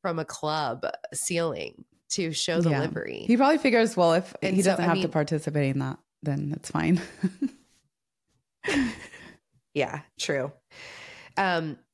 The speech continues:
Speaker 1: so really quickly before we get into any of the other stuff, I did wanna mention, so we posted on Instagram a lovely little video that Lynette made of all the fun things that you can do when you're in Vegas.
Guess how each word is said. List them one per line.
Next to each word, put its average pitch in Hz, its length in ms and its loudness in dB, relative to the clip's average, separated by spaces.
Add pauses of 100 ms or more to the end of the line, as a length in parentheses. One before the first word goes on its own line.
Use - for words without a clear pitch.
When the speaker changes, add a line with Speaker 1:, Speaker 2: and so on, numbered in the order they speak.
(120)
Speaker 1:
so 175 440 0
really 190 240 -2
quickly 165 320 -4
before 151 340 -4
we 147 140 -4
get 139 220 -4
into 135 480 -4
any 139 240 -4
of 135 80 -8
the 139 100 -6
other 131 160 -6
stuff, 135 280 -6
I 139 120 -6
did 143 180 -6
wanna 160 240 -4
mention, 135 540 -4 (460)
so 160 400 0
we 185 340 -4
posted 185 480 -6
on 233 160 -4
Instagram 143 800 -4
a 151 260 -2
lovely 196 540 -4
little 170 480 -2
video 139 520 -2
that 135 200 -4
Lynette 139 300 -6
made 135 260 -4
of 147 240 -8
all 175 160 0
the 240 80 -6
fun 214 220 -6
things 147 240 -6
that - 80 -10
you 139 60 -10
can 147 120 -8
do 131 160 -4
when 131 120 -6
you're 139 140 -4
in 180 80 -4
Vegas. 202 480 -4